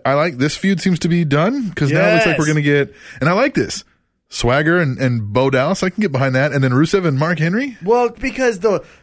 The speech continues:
Speaker 2: the Bo leave, this is where Bo leave started.
Speaker 1: Yes.
Speaker 2: So it's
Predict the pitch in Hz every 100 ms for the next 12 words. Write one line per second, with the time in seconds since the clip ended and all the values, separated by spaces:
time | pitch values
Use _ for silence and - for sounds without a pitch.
0 | _ 160 151 127 196 214 202 170 214 247
1 | 208 185 135 175 220 - 214 214 160 180
2 | 185 123 190 208 208 170 202 208 170 -
3 | 202 202 101 113 123 - - 214 208 190
4 | 226 -